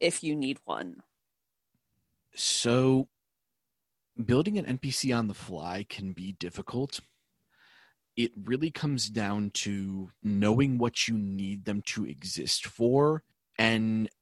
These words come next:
Speaker 2: not deviating too terribly far from that. In the case of, like, Tarvin, for instance, I knew I needed someone to drop this story hook, so I made it someone personally involved in the story telling it.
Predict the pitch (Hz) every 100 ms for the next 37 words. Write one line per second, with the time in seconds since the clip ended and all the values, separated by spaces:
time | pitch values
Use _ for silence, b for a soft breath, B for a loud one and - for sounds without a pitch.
0 | - 107 107 120 - 107 113 107 113 110
1 | 107 110 - - - 113 110 - 107 107
2 | 104 95 104 - 92 92 - 76 71 50
3 | - - - _ _ _ _ _ _ _
4 | _ 113 117 113 113 - 113 107 101 -
5 | - 101 98 92 92 92 - - _ -
6 | - - - - 139 98 85 98 67 -
7 | - - - - _ _ _ 104 104 110
8 | 127 131 127 123 117 120 113 110 110 104
9 | 98 - 117 - - 87 67 - 78 101
10 | - _ _ - 107 92 92 92 95 -
11 | 98 95 - 92 95 104 101 95 95 110
12 | 156 139 98 82 85 - 65 60 - 123
13 | 80 50